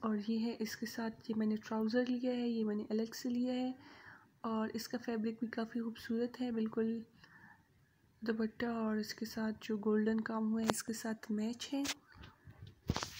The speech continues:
ये हो गया दुपट्टा और शर्ट। ये टू पीस ड्रेस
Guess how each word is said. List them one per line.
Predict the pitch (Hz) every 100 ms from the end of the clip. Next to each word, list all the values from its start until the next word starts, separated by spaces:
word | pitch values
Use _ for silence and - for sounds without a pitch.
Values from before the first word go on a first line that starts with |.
| - - - - - -
ये | - 214
हो | 214
गया | 214 208
दुपट्टा | 202 214 208 - 269 247
और | 226 214
शर्ट। | - 220 240 277 269 - - - - - _
ये | 214 208 -
टू | 240
पीस | 277 262 -
ड्रेस | 240 240